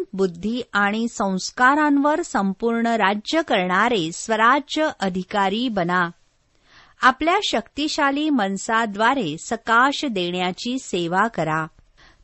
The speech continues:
तुम्ही ब्राह्मण मुले खोड आहात, खोडाद्वारेच संपूर्ण वृक्षाला सकाश मिळते.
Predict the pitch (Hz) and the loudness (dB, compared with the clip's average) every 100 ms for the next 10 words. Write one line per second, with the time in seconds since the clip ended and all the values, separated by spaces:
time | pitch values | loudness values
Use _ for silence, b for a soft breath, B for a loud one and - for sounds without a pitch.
0 | - 320 294 349 415 269 220 202 208 294 | 2 6 8 6 2 2 4 4 2 2
1 | 349 240 175 185 240 _ - 262 311 370 | 2 0 0 -4 -6 _ -2 2 2 2
2 | - 180 170 165 151 - _ _ _ _ | 0 0 2 0 0 -10 _ _ _ _
3 | - 220 220 220 220 180 190 180 180 254 | 2 4 6 6 4 0 4 4 4 -2
4 | 285 311 - 202 180 - 214 214 233 277 | -2 -6 -2 -2 -2 -2 -2 0 0 0
5 | 190 - - 214 202 202 262 277 208 - | -4 -6 -4 -2 0 0 -2 -2 -8 0
6 | 185 214 254 277 226 160 - 175 165 | 2 2 0 -2 0 -2 -4 -6 -6